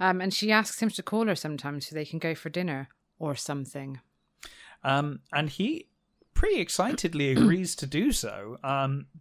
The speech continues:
Speaker 2: but
Speaker 1: then it's
Speaker 2: there's
Speaker 1: your
Speaker 2: a
Speaker 1: favourite
Speaker 2: problem.
Speaker 1: bit.
Speaker 2: This was my favourite
Speaker 1: <laughs>
Speaker 2: bit, yeah. Um, so Jess needs pen and paper, and there isn't any anywhere to write her number down.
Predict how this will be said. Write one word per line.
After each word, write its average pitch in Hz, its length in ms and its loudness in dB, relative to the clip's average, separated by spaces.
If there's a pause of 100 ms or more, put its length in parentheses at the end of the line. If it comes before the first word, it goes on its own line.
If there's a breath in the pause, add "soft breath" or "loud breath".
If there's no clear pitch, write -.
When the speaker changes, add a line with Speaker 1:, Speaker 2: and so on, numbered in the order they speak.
(140)
Speaker 2:
but 165 100 -2
Speaker 1:
then 156 120 4
it's 208 100 4
Speaker 2:
there's 156 100 4
Speaker 1:
your - 20 0
Speaker 2:
a 156 120 4
Speaker 1:
favourite 151 220 8
Speaker 2:
problem. 151 260 0
Speaker 1:
bit. - 80 -12
Speaker 2:
This 156 320 4
was 123 240 0
my 131 140 4
favourite 123 440 2
Speaker 1:
<laughs> - 0 -
Speaker 2:
bit, 160 260 2
yeah. 123 240 -2 (340 loud breath)
Um, 143 400 4 (260)
so 165 240 4
Jess 156 460 2 (120)
needs 156 460 -2
pen 185 220 4
and 165 100 0
paper, 151 400 4
and 113 100 -4
there 123 160 0
isn't 151 240 0
any 117 440 -6 (160)
anywhere 139 500 2
to - 140 -6
write 131 220 -2
her 135 100 2
number 127 280 0
down. 131 360 -2